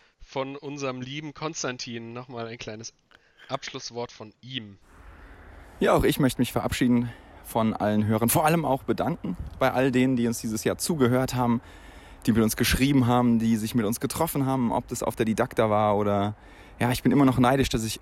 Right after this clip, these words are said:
Speaker 2: auf dem Exciting Edu-Treffen mit, nicht dabei sein konnte. Vielen Dank an euch alle. Ähm, es macht uns immer wieder Spaß, die Folgen zu planen, aufzunehmen.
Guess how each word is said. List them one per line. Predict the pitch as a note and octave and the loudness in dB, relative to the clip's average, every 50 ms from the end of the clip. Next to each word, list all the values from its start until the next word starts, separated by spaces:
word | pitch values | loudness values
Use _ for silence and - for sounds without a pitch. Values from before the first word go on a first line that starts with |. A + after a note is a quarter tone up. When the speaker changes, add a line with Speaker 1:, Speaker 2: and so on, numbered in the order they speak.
| - - | -8 -8
Speaker 2:
auf | A#2 - | -4 -2
dem | - A#2+ F#2 | 0 0 0
Exciting | - - - - A2 C3 C3+ B2+ - | 0 0 0 -2 -2 0 -2 -2 0
Edu-Treffen | G2+ C3 B2+ A#2+ - - - B2+ - - B2+ B2 | 0 0 0 0 -2 -4 -6 -6 -4 -2 0 0
mit, | A#2 A2+ - - - - - - - - | 0 -2 -4 -8 -8 -8 -8 -6 -2 -2
nicht | B2 B2 - | 0 2 2
dabei | - B2 A#2+ C3 C3 | 2 2 2 2 2
sein | A#2+ A#2 A2+ | 0 -2 -2
konnte. | - A#2+ G#2+ A#2+ A2 G#2+ - - - - - - - - - - - - - - | -2 -2 -2 -2 -2 -4 -6 -10 -20 -20 -20 -20 -20 -20 -20 -20 -20 -20 -20 -14
Vielen | - - - D3+ F3 F#3+ E3+ | -10 -6 -2 2 2 4 4
Dank | C#3+ C3 D3+ - | 4 2 4 4
an | - C3 | 4 4
euch | A#2+ A#2+ - - | 4 2 2 2
alle. | - B2+ C3 C3 C#3 - - - - | 4 4 4 2 2 -2 -8 -8 -4
Ähm, | A#2 A2+ A2+ A2 G#2+ G#2+ G#2+ G#2+ G#2 G#2+ - - - - - - - - - | -2 -2 0 2 2 2 2 2 2 0 -2 -8 -14 -18 -18 -20 -20 -12 -4
es | - - | 0 0
macht | C3+ - - - | 0 0 2 2
uns | G#2+ C3 - - - - - - | 2 2 2 0 -4 -6 -2 0
immer | C#3+ E3 F3 | 2 4 4
wieder | E3+ C#3+ C#3+ C#3 | 4 4 2 2
Spaß, | - - C3 C#3 - | 2 2 0 0 0
die | - B2+ | -2 -4
Folgen | - - A#2 B2 A#2 | 0 2 2 2 2
zu | - - G#2+ | 0 -4 -4
planen, | - A#2+ G#2+ B2 C3 B2+ | -2 0 0 0 0 0
aufzunehmen. | - G2+ C#3 - - - B2 A#2+ A#2+ A#2 A#2 A2+ A2+ | 0 0 0 -2 0 0 2 4 4 4 4 2 0